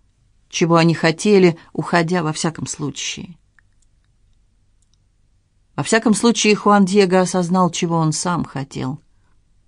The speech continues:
Не обязательно вечной жизни и не так называемой жизни после смерти.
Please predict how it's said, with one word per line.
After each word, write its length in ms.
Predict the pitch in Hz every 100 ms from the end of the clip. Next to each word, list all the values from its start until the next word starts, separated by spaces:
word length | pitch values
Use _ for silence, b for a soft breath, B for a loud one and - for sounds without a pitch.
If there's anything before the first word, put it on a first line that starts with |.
| _ _ _ _ _ _ _ _ _ _
Не 140 | 170
обязательно 580 | 170 165 170 214 170 160
вечной 460 | 156 156 - 165 156
жизни 580 | 147 160 151 151 151 151 _ _ _ _ _ _
и 80 | 160
не 120 | 160
так 180 | 160 151
называемой 640 | 151 147 156 156 151 147
жизни 360 | 135 165 151 147
после 400 | 151 156 - 151
смерти. 640 | - 160 160 147 - 160